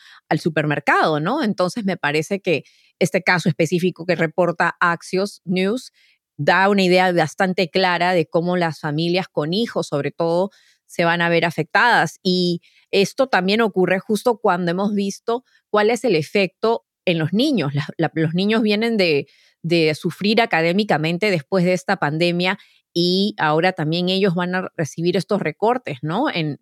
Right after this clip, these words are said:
los cupones de alimentos. Me pregunto cómo va a afectar eso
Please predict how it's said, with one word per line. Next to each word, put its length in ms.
los 140
cupones 420
de 60
alimentos. 440
Me 120
pregunto 460
cómo 360
va 240
a 280
afectar 680
eso 460